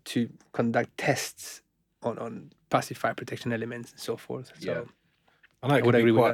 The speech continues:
Speaker 1: that.
Speaker 3: so if you go to, like, the Middle East now, you can have, you, you can go in and they've got, you've got the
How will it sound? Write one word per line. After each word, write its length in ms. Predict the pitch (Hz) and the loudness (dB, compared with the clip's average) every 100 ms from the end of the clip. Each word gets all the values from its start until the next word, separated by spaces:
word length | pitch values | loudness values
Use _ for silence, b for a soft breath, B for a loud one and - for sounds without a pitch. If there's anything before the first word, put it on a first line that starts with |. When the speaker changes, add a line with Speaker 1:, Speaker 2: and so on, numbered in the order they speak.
| - | 0
Speaker 1:
that. 160 | - | -6
Speaker 3:
so 80 | - | -4
if 80 | 113 | 4
you 40 | |
go 100 | 143 123 | 4 4
to, 100 | 117 | 2
like, 80 | |
the 60 | 101 | 0
Middle 220 | 107 104 | -2 0
East 180 | 113 - | 0 -2
now, 60 | 92 | -4
you 140 | 92 | -6
can 120 | 101 | -4
have, 160 | 104 95 | -4 -4
you, 180 | 107 101 | -6 -6
you 140 | 98 90 | -6 -6
can 100 | 123 | 0
go 180 | 117 | 2
in 100 | 104 | 2
and 80 | 98 | 2
they've 140 | 98 - | 0 -2
got, 160 | 104 - _ - | -4 -6 _ -12
you've 120 | 101 98 | -6 -4
got 120 | - | -2
the 160 | 104 | -4